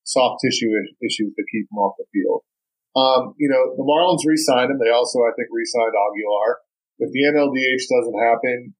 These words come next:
his at bats will probably be, not be full time. But he's played, he can play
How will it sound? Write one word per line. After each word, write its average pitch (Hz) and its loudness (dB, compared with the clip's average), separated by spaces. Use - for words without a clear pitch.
his 113 -4
at 113 0
bats 117 2
will - -6
probably 110 2
be, 110 -6
not 107 0
be 107 -4
full 110 0
time. 110 -4
But 139 0
he's 151 -2
played, 170 4
he 151 0
can 156 0
play 151 2